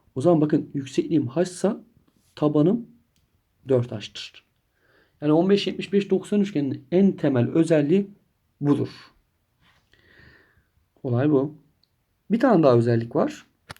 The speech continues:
Onu da şu kenara yapmaya çalışayım. Şimdi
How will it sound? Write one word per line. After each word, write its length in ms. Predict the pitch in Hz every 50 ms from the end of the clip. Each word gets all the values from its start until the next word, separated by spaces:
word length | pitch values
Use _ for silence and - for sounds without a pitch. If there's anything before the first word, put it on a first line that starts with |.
| - -
Onu 160 | 190 190 190
da 80 | 185
şu 260 | 175 - - 202 196 -
kenara 320 | - 170 160 139 127 123
yapmaya 360 | 123 123 120 - 127 120 117
çalışayım. 520 | - - 120 120 - - 139 165 240 - - _ _ _ _ _ _ _ _ _ _ _ _ _ _ _ _ _ _ _ _ _ _ _ _ _ _ _ _ _ _ _ _ _ _ _ _ _ _ _ _ _ _ _ _
Şimdi 320 | - - 160 160 160 165